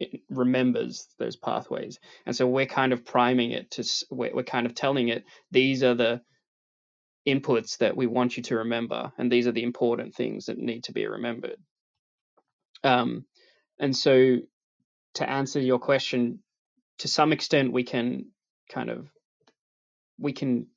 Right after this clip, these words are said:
control what the system thinks is the most important, or the, the things that we want it to remember long term. We don't know if it can do it with multiple stimulus, stimuli. Um,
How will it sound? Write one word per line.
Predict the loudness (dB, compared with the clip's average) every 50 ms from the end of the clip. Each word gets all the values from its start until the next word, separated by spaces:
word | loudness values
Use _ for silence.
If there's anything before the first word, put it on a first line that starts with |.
| _ _ -12
control | -8 -8 -8 -4 0 2 4 4 4 2 0 -4 -8 -10
what | -8 -6 -6 -8 -8 _ -10
the | -8 -8
system | -6 -6 -8 -6 -4 -4 -4
thinks | -2 -2 -2 -2 -2 -4 -8
is | -10 -10 -10 -10
the | -8
most | -6 -6 -6 -6 -8 -8 -10
important, | -10 -8 -6 -4 -4 -4 -4 -6 -8 -10 -10
or | -8 -6 -6 -6
the, | -8 -10 -14 -14
the | -12 -12 -8
things | -4 -2 0 0 0 -2
that | -6 -8 -10 -12 -20 _ _ -12
we | -8 -6 -4
want | -4 -4 -6 -6 -6 -8
it | -10 -10 -10
to | -8 -6
remember | -6 -6 -4 -4 -6 -4 -4 -4 -4
long | -4 -4 -4 -4 -6 -8
term. | -10 -12 -12 -12 -12 -14 -16 _ _ _ _ _ _ _ _ _ _ _
We | 0 4 6
don't | 8 8 8 8
know | 6 6 6
if | 6 4 2
it | -2 -2
can | 0 0 0 2
do | 4 6 6 6
it | 6 4 0 _ _ _ _ _ _ _ _ _ _ 0
with | 0 2 2
multiple | 4 4 4 4 2 0 -4 -2 2 2 2 2 2 -2 -6 -12 -16 _ -20
stimulus, | -12 -6 -2 0 2 2 2 0 0 -2 -4 -6 -10 -14 -16 -18 _ _ _ _ -14
stimuli. | -6 -2 0 2 2 2 2 0 0 -2 -4 -10 _ _ _ _ _ _ _ _ -8
Um, | -6 -6 -6 -6 -8 -12 -14 -16